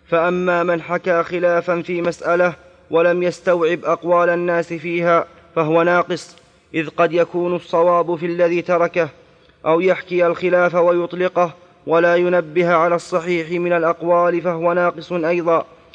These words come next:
فإن صحح غير الصحيح عامدا فقد تعمد الكذب، أو جاهلا فقد أخطأ.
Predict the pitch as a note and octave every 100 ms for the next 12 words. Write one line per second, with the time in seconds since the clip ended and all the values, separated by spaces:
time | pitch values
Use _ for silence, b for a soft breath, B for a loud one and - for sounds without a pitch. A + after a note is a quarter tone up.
0 | - - D#3 E3 E3+ E3 - E3 E3+ E3
1 | F3 E3+ E3 F3+ D#3+ F3+ E3+ F3 D#3 F3
2 | F3 E3+ F3 D#3 F3 E3 - D3+ E3+ E3+
3 | E3 E3+ F#3 E3+ E3 - b b b b
4 | - E3 E3 F3+ F3 E3+ F3 E3+ F3+ F3
5 | E3+ F3 - F3+ D#3+